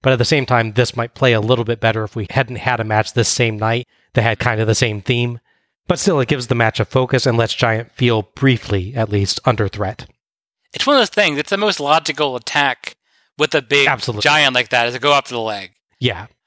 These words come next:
Speaker 2: So you, you can do different angles, you, but you have to really set him up. Like, you have to set up, he runs in the corner and hurts his neck or something. It's harder to set up that
Speaker 1: Mm-hmm.
Speaker 2: some other thing, or his arm is weak, or him and Triple H fight at some point.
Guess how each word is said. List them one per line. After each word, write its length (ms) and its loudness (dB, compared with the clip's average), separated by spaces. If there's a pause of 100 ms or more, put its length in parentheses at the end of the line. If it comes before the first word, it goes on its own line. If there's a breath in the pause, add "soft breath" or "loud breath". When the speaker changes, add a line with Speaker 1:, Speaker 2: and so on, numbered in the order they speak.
Speaker 2:
So 80 0
you, 100 2
you 200 2
can 140 0
do 180 0
different 340 -2
angles, 280 -2
you, 100 -10
but 140 0
you 40 4
have 100 0
to 100 -4
really 220 2
set 140 -4
him 80 -2
up. 100 -4
Like, 140 -2
you 60 2
have 120 0
to 100 -4
set 260 -2
up, 180 0 (240)
he 140 -4
runs 380 0
in 100 -8
the 80 -16
corner 320 2
and 120 0
hurts 120 -10
his 160 -12
neck 240 0
or 80 0
something. 480 -6 (320 soft breath)
It's 220 -6
harder 580 0
to 60 -6
set 240 0
up 180 0 (120)
that 380 -4
Speaker 1:
Mm-hmm. 300 2
Speaker 2:
some 160 -2
other 160 2
thing, 300 0
or 200 0
his 120 -8
arm 240 0
is 120 -8
weak, 380 -8
or 300 -12 (520)
him 140 2
and 60 0
Triple 240 0
H 160 0
fight 200 2
at 60 -4
some 220 -2
point. 460 -6